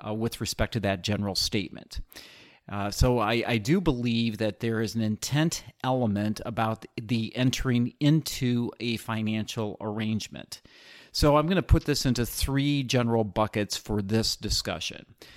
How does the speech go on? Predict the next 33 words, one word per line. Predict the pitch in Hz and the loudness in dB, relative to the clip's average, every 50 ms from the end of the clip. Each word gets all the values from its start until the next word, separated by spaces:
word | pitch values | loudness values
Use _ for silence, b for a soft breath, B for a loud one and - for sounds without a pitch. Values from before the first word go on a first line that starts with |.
| B B B B B B B | B B B B B B B
Number | 113 120 117 110 120 110 | -2 0 0 2 0 0
one | 110 113 123 131 127 131 135 135 | 0 2 2 2 4 4 2 2
is | 135 - 117 120 117 117 117 110 - | 0 0 0 0 2 2 0 0 -2
the | - 123 113 | 0 2 2
intention | 113 113 - - - 151 151 143 - - 143 139 127 | 2 2 0 0 0 0 0 2 2 2 2 0 0
to | - - - 139 131 123 123 123 127 - | -2 -2 0 2 4 4 4 2 2 0
enter | 131 139 135 135 - - 143 135 127 | 2 2 2 2 2 0 -2 -2 0
into | - 156 156 170 175 156 - - 135 120 | 2 4 6 6 6 4 4 4 4 4
a | 113 | 4
financial | - - 113 104 107 107 110 113 110 - 117 110 | 2 0 0 2 2 2 2 2 0 0 -2 -2
arrangement | 110 113 117 117 110 110 - - 120 117 - 110 110 | -2 0 0 0 0 -2 -2 -2 -4 -4 -4 -8 -10
generally. | 107 101 101 113 117 113 113 101 98 87 98 104 120 135 143 - B B B B B B B B B B B B - | -6 -2 2 4 4 4 4 2 0 -2 -2 -2 -2 -2 -4 -6 B B B B B B B B B B B B -10
Uh, | - 104 107 | -6 -6 -4
the | 104 | 0
bucket | 90 131 127 127 117 | 2 2 2 2 0
number | 107 113 107 110 104 | 0 -2 -2 -4 -4
two, | - - - - 185 170 160 156 151 147 120 - | -4 -2 0 2 4 4 4 4 4 2 0 -2
as | - 110 101 101 | -4 -4 -2 -2
I'm | 107 104 | -2 -2
talking | - - 113 101 90 - 110 110 | 0 0 -2 -2 0 0 0 0
about | 98 104 104 104 - | 2 0 0 -2 -2
intent | - 110 107 107 - - 117 117 113 110 | -2 0 0 0 0 0 0 0 2 2
under | 113 110 104 107 104 | 0 0 0 0 0
the | 95 104 | 0 0
Stark | 95 - - - 110 98 98 92 - | 0 0 2 2 2 0 0 -2 -4
Law, | - 104 101 104 104 107 110 - | -2 0 2 2 2 2 0 -4
is | - 113 113 110 110 92 | -4 -2 0 0 0 -2
as | 113 - 117 127 117 117 117 - | -6 -4 0 2 2 2 2 0
it | 120 | -2
relates | 107 104 107 107 107 113 123 117 - - - | -2 -2 -4 -2 -2 -2 -2 -2 -4 -6 -6
to | - - 120 107 | -4 -4 -4 -2
charitable | - - - - 143 131 131 127 127 123 127 117 | 0 0 2 2 4 4 4 4 2 2 0 -2
contributions. | - - - 123 117 107 - 113 92 95 104 117 123 113 - - 85 80 82 87 113 120 - - | -2 -2 -2 0 0 0 -2 -4 -4 0 0 2 2 2 0 -4 -4 -4 -4 -4 -4 -4 -4 -6